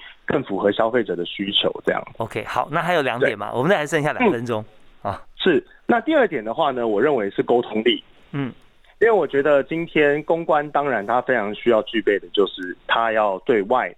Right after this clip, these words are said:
Speaker 1: 对内的沟通，但我觉得各个部门他其实他做出来的东西要让人家理解，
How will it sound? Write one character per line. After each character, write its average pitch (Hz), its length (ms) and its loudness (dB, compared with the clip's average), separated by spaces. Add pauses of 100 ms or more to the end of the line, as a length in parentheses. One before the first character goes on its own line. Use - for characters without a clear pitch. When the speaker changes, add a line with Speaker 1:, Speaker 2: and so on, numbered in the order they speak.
(100)
Speaker 1:
对 107 160 0
内 107 140 -2
的 90 100 -4
沟 90 220 0
通， 87 280 0 (320)
但 165 160 0
我 123 140 2
觉 120 140 0
得 135 100 4
各 196 280 2
个 110 220 -2
部 147 300 2
门 92 500 -4
他 113 420 -2 (320)
其 131 120 0
实 127 160 0
他 143 140 -2
做 160 180 2
出 - 100 -8
来 123 100 2
的 104 120 -6
东 107 220 -4
西 101 240 -4
要 127 120 4
让 127 140 2
人 98 80 -6
家 110 140 4
理 87 240 -6
解， - 280 -2